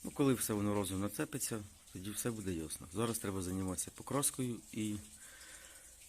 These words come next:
перебрати колесо заново на новій шпиці, відшліфувати його, привести в порядок. Ну що, друзі, підготовив я вже маятник, покрасив.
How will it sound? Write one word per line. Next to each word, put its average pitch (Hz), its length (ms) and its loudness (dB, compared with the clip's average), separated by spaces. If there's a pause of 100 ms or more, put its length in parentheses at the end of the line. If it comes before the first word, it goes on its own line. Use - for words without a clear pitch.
(180)
перебрати 120 640 6
колесо 92 380 0
заново 85 460 -2 (380)
на 90 120 -2
новій 98 260 2
шпиці, 135 460 2
відшліфувати 101 720 0
його, 98 200 -4 (120)
привести 95 380 0
в 104 60 0
порядок. 85 560 -4 (4000)
Ну 175 60 -8
що, - 180 2
друзі, 110 320 6
підготовив 120 680 2
я 92 100 2
вже 87 300 0 (1600)
маятник, 131 560 2
покрасив. 127 640 2